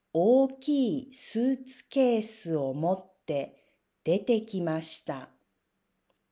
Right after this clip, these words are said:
サンタとエルフが手を振りました。女の人は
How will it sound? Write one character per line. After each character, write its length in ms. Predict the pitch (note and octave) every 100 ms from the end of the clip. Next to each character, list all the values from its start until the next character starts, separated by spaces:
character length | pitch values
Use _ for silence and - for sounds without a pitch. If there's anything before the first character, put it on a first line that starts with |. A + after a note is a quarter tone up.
| _ _ _ _ _ _
サ 260 | - C4
ン 240 | B3+ A#3 A3+
タ 160 | E3
と 460 | C#3 - C3+ A#2+ -
エ 160 | - A3+
ル 140 | A#3
フ 240 | G#3 - D3+
が 300 | C#3 C3 B2+ _ _ _ _ _ _
手 180 | - D4+
を 200 | C4+ F#3+
振 220 | F3 F3
り 160 | E3 E3+
ま 220 | D#3+ D#3+
し 220 | D#3+ -
た。 240 | D#3 B2+ - _ _ _ _ _ _ _ _ _ _ _ _ _ _ -
女 500 | F#3+ A#3+ B3+ B3 A#3+
の 340 | A#3 A3+ G#3+ -
人 360 | - - G3+
は 300 | E3 D3+ C#3+